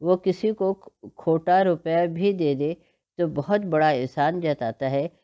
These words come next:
यही उसकी कमीनगी उसे पस्त दर्जात में ले जाती है। और मगर जो शख्स करीम है वो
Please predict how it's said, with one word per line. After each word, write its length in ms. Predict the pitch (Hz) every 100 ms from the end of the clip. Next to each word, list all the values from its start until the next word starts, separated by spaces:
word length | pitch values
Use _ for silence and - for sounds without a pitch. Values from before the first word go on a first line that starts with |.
| _ -
यही 380 | 151 170 214 226
उसकी 420 | 180 - - 180 185
कमीनगी 640 | 156 139 135 147 165 196 - 151
उसे 260 | 147 - 170 196 _ _ _ _ 190
पस्त 260 | 202 - - 143
दर्जात 560 | 151 135 147 160 -
में 200 | 147 156 160
ले 180 | 139
जाती 360 | 131 117 - 143
है। 220 | 139 107 - _ _ _ _ _ _ _ _ _ _ _ _ _ -
और 380 | 131 143 143 - 123 - 147 151
मगर 280 | 170 190 226
जो 180 | 233 226
शख्स 300 | - 220 -
करीम 440 | - 160 170 214 208
है 160 | 190 202 214 - -
वो 180 | 170